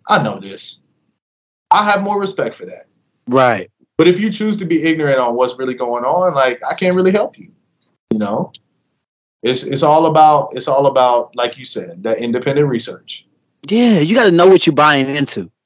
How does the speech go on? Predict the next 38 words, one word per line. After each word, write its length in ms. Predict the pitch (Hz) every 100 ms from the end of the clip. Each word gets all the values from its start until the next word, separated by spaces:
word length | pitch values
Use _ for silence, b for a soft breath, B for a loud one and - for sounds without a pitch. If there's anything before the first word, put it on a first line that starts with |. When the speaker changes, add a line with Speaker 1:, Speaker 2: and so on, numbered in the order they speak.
| -
Speaker 2:
right? 240 | 139 156
Speaker 1:
Yeah. 180 | 113 - -
Speaker 2:
And, 240 | 185 185
and 220 | 214 202 185
know 200 | 202 214
what 200 | 202 -
you 80 | 175
don't 300 | 190 233 156
know. 240 | 104 85 -
Like, 140 | 156 151
I'm 120 | 185
not 140 | 262 196
sitting 220 | 190 175
up 100 | 170
here 140 | 170
saying 260 | - 185 170
I'm 140 | 175
the 80 | 160
foremost 600 | - 185 185 180 175 -
expert 360 | 180 - 202 190
on 100 | 202
anything. 460 | 233 165 101 85 _ b b
Speaker 1:
Yeah. 220 | 117 113
Speaker 2:
Real 160 | - 247 262
talk, 200 | 269 -
I 140 | 220 240
don't 80 |
be 80 | 240
knowing 320 | 208 180 143
nothing. 400 | 180 220 131 101 - B
I 140 | 160
just 200 | 220 185
Speaker 1:
<laughs> 40 | 175
Speaker 2:
know 80 | 175
how 80 | 170
to 80 |
ask 340 | 151 165 160 -
questions. 600 | 214 - - - -